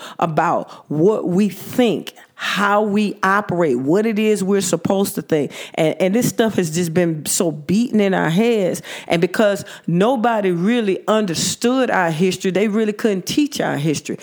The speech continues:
So you can't teach what you don't know, and you can't lead,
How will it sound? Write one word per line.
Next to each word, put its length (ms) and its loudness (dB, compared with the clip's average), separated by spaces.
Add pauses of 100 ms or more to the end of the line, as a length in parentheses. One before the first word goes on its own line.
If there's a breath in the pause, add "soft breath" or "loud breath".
(120)
So 140 -4
you 160 2
can't 260 -2
teach 300 0
what 180 -2
you 80 2
don't 300 2
know, 300 0
and 140 0
you 120 0
can't 260 0
lead, 640 0